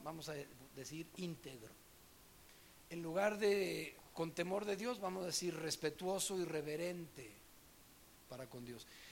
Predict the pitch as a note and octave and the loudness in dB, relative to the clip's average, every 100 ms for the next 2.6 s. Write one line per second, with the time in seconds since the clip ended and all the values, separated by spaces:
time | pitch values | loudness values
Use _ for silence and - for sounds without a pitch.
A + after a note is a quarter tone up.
0 | - - F#3 F#3 - G3+ G3+ G3+ G#3+ A3+ | -16 -12 -6 -6 -2 -2 0 4 4 6
1 | A3+ A3 G#3 - - F3+ F3+ E3+ G3+ G3 | 6 4 4 -2 -2 0 2 2 2 0
2 | G3 E3+ E3+ F#3+ A3 | 0 0 -2 -2 -4